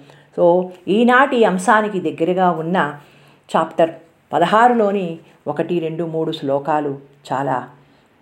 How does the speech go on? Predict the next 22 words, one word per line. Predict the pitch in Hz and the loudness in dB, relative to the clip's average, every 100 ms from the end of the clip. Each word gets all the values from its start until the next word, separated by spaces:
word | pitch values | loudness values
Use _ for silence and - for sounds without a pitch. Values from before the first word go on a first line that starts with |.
| _ _ - | _ _ -8
చక్కగా | 143 160 165 143 - | 0 4 4 2 -8
మన | 131 127 123 160 | -10 -10 -10 -14
నిఖిల్ | 143 160 147 | -10 -8 -4
గారు | 156 165 | -2 0
వివరణ | 143 147 151 | 0 -2 -2
ఇచ్చారు. | - 147 143 165 143 143 - - _ - | -6 -12 -2 0 0 -4 -10 -20 _ -8
So, | 143 139 - _ _ - | -6 -6 -14 _ _ -14
ఇక్కడ | 143 143 156 147 131 - | -12 -2 2 2 0 -2
ఏమిటంటే | 170 240 233 190 185 | 2 4 2 -2 0
చెప్తున్నారు, | 180 156 165 165 160 160 160 _ _ _ | -2 -2 -4 -2 -2 -4 -10 _ _ _
మనలో | 127 135 139 | -10 -4 -4
ఉన్న | 135 147 160 143 - _ _ | -4 -6 -6 -8 -16 _ _
దైవీ | 143 190 247 320 | 4 4 6 2
గుణాలనా, | 240 247 208 175 170 185 269 - - | 4 4 4 2 0 -2 -4 -12 0
రాక్షస | 175 196 202 202 | 0 0 -4 -4
గుణాలనా, | 160 151 147 135 135 - _ _ _ - | -4 -6 -6 -6 -10 -14 _ _ _ 2
వేటి | 220 381 403 | 4 6 6
ఉన్నతి | 330 339 339 | 4 4 2
కోసం | 330 269 262 240 | 4 2 4 0
మనం | 202 180 | 0 -2
పాటుపడాలి | 202 143 143 - 139 131 127 135 143 - - - _ _ 110 | -4 -2 -2 -2 -4 -4 -4 -6 -6 -8 -14 -20 _ _ -14
అనేది | 123 131 160 135 - | -8 -4 -2 -2 -6